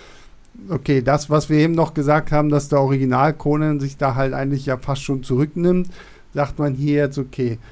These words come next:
kämpft gegen so viele C-G-I-Viecher und C-G-I-Wesen und Menschen und hast du nicht gesehen, wie nur geht.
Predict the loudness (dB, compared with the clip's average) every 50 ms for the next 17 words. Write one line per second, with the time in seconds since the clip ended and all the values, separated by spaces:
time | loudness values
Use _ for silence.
0 | -20 -20 -20 -10 -2 0 0 0 0 -2 -6 -6 -6 -4 -4 -4 -4 -4 -6 -6
1 | -4 -2 0 2 2 2 2 0 -2 -2 -6 -8 -6 -4 -4 -4 -2 0 0 0
2 | 0 0 -2 -2 -4 -2 2 2 4 4 4 2 0 2 2 2 2 2 0 0
3 | 0 0 0 2 2 0 0 -4 -8 -8 -10 -8 -6 -2 0 0 2 2 0 -2
4 | -2 0 0 0 0 0 0 0 0 0 0 -2 -2 -2 -2 -2 -2 -4 -4 -4
5 | -4 -2 0 0 0 0 0 -2 -2 -2 -4 -4 -4 -6 -4 -4 -4 -4 -6 -8
6 | -6 -4 -2 -2 -2 -2 -2 -2 0 2 2 2 0 0 -2 -4 -6